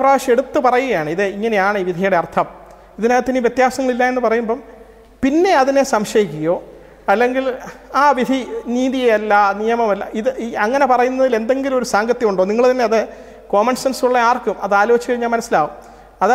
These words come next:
അങ്ങനെ പറയുന്നത് വള-, വളരെ വളരെ, ഏ, പി-, പിന്നെ പറയുന്നത് നമ്മളോട് തന്നെ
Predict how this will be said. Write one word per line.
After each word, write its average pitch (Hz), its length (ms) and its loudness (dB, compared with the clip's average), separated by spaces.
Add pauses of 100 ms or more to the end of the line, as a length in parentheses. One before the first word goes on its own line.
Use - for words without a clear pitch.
(140)
അങ്ങനെ 285 320 0
പറയുന്നത് 262 520 0 (220)
വള-, 254 240 2
വളരെ 285 320 4
വളരെ, 262 280 2 (240)
ഏ, - 20 2 (760)
പി-, 202 300 2
പിന്നെ 208 320 2
പറയുന്നത് 196 300 0
നമ്മളോട് 262 360 4
തന്നെ 277 180 0